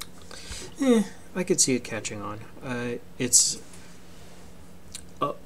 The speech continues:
I imagine, and I'm speculating at this point,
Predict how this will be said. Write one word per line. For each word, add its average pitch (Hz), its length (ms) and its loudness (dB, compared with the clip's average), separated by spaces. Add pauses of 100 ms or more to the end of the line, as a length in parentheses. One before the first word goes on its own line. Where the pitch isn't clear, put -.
(600)
I 139 160 -2
imagine, 131 1000 4
and 143 160 -2
I'm 147 160 2
speculating 101 760 2
at 98 120 -10
this 107 160 -4
point, 92 340 -12